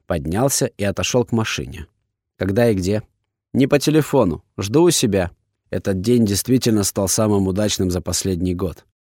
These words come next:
И даже тот факт, что нас прервали, перестал меня раздражать. Если всё срастётся как надо, мы с Эм не будем ограничены в действиях.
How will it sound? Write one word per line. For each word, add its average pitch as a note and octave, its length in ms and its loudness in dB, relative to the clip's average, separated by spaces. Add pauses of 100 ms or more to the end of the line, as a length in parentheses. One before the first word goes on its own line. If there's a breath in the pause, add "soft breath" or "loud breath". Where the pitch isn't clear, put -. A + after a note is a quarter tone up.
(240)
И F#2+ 60 -2
даже C#3+ 300 4
тот C3 200 0
факт, C#3+ 320 0
что - 180 -2
нас B2 240 2
прервали, A2+ 800 0
перестал A2+ 520 0
меня G2+ 260 2
раздражать. G2+ 680 -4 (240)
Если A#2+ 340 -2
всё B2 180 0
срастётся A2+ 540 0
как G2 180 -6
надо, A#2+ 360 0 (360)
мы D3+ 160 2
с - 140 0
Эм D3 180 4
не B2 120 4
будем C#3 400 2
ограничены A#2+ 560 2
в F#2+ 60 -2
действиях. - 640 -6